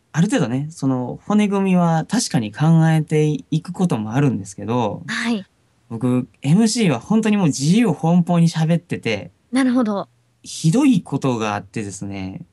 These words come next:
Speaker 2: 何でしょう？
Speaker 1: 僕、エムシー、ライ-、ライブ、自分でライブした時に、
Speaker 2: はい。
Speaker 1: エムシーしすぎて、
Speaker 2: <laughs>
Speaker 1: 予定の五十分ぐらい押してもうてですね。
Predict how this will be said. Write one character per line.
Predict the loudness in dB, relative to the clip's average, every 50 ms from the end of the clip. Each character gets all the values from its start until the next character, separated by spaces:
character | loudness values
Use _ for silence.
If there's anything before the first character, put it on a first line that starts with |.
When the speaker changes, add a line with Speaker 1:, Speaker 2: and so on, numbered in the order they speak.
| _ _ _ _ -2
Speaker 2:
何 | 0 2 4 4
で | 2 2
し | 2 0
ょ | 0 0
う？ | 2 2 2 2 2 0 -2
Speaker 1:
僕、 | -2 -6 _ _ _ _ -2
エ | 2 4
ム | 4 4 2
シ | 2 -2 -10 -16
ー、 | _ -10
ラ | -6 -4 -2 -2 -2
イ-、 | -2 0
ラ | 0 0 0
イ | 0
ブ、 | 0 0 -2 -2
自 | -2 -2 -2
分 | 0 0 2 2 2
で | 2 2 0 0 -2 -2
ラ | 0 0 2
イ | 2
ブ | 2 0
し | 0 0
た | -2 -2
時 | -2 -2 -4 -2
に、 | -2 -2 0 -2 -2 -4 -6 -6
Speaker 2:
は | -2 -2 0 0
い。 | -2 -4 -8 -14 _ _ _ _ _ _ 0
Speaker 1:
エ | 2 4
ム | 4 4
シ | 2 2 2 2
ー | 2
し | 2 0 0 0
す | 0 0
ぎ | -2 -2 -4
て、 | -4 -4 -4 -4 -4 -6 -10 -14 _ _ -14 -14 -12
Speaker 2:
<laughs> | -12 -8 -6 -4 -2
Speaker 1:
予 | 0 -2 -2
定 | 0 0 0 0 2 2 2 2 0 0
の | -2 -4 -4
五 | -2 0 0
十 | 2 2 0
分 | 2 4 4
ぐ | 4
ら | 4 4
い |
押 | 2 2
し | 2
て | 2
も | 2 2 2
う | 0
て | -4 -8
で | -10
す | -12 -12 -10
ね。 | -10 -8